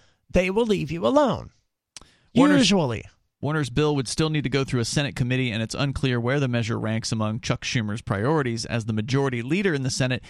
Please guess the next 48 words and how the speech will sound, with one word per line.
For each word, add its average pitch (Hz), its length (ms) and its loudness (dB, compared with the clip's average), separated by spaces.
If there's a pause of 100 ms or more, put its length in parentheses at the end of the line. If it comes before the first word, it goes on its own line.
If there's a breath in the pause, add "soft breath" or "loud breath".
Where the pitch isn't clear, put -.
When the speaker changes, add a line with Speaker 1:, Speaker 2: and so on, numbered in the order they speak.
(220 loud breath)
Speaker 2:
he 262 260 0
determines 139 580 -2
whether 123 280 0
it 101 80 -2
would 123 160 -2
come 135 180 2
to 127 80 0
the 143 100 2
floor 151 360 0
for 175 180 0
a 175 60 0
vote. 208 320 0 (340 soft breath)
It 123 40 -6
would 107 100 0
also 123 320 0
need 135 180 0
to - 60 -6
pass 135 320 0
the 131 100 0
House 131 220 0
of 123 80 -4
Representatives, 175 640 -2
where 170 80 0
several 185 400 0
lawmakers 117 460 -2
have 131 120 0
their 160 240 2
own 254 320 0
bills 110 420 -2 (240 soft breath)
that 214 120 4
would 247 100 0
explicitly 220 680 -2
ban 190 340 2
the 170 160 0
app. 220 300 0
So 147 120 2
this 254 300 -2 (240 soft breath)
bill 151 380 4 (200 soft breath)
would 165 200 0
give 165 260 0
carte 185 300 2
blanche 170 340 0
ability 160 460 0
to 143 460 0
the 117 100 -8
president 180 480 -2
to 143 80 -2
ban 139 320 0